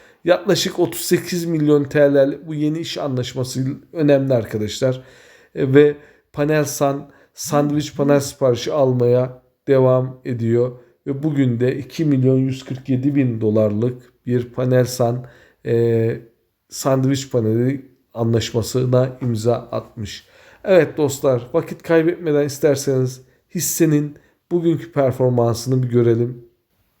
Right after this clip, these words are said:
Evet, Panelsan Çatı Cephe Sistemleri Sanayi ve Ticaret Anonim Şirketi günü sıfır nokta doksan dokuz negatifte tamamlamış. Borsa İstanbul'un sıfır nokta yetmiş yedi pozitif tamamladığı bir günde bu negatiflik pek de iyi bir iş değil arkadaşlar.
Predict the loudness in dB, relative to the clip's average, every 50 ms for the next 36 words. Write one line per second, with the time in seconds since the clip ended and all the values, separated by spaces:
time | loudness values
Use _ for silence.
0 | _ _ _ _ _ _ _ 0 4 4 4 4 2 -2 -2 0 2 4 4 4
1 | 2 0 0 -2 -2 -2 -2 -6 -10 -12 -12 -8 -6 -6 -4 -4 -6 -10 -10 -6
2 | -2 -2 0 0 0 0 -2 -2 0 2 2 2 2 2 0 2 2 2 0 0
3 | -2 0 0 0 -2 -4 -6 -6 -4 -4 -4 -4 -4 -4 -2 -4 -2 -2 -4 -4
4 | -2 0 0 0 0 2 2 0 2 2 2 2 4 2 2 0 0 0 2 2
5 | 2 2 2 0 0 -2 -4 -6 -4 -2 -2 0 0 0 0 0 -2 -2 -4 -6
6 | -8 -12 -20 -20 -20 -20 _ _ -6 -2 0 0 0 2 0 0 0 0 0 0
7 | 2 2 0 0 -2 -4 -4 -2 -2 -2 0 0 0 0 0 -2 -8 -6 -2 -2
8 | 0 0 0 2 0 0 0 0 -2 -2 0 0 2 2 2 4 4 2 2 2
9 | 0 0 -2 -2 -2 -2 -2 -2 -2 -2 -2 -2 -2 -2 -2 0 0 -2 -4 -4
10 | -6 -4 -4 -4 -4 -4 -10 -20 -20 -20 -20 -20 _ _ -2 -2 -2 0 0 0
11 | 0 2 2 2 2 2 2 0 0 -2 -2 -4 -4 0 2 4 4 4 4 4
12 | 2 0 -2 -4 -4 -4 -4 -2 0 0 0 -2 -6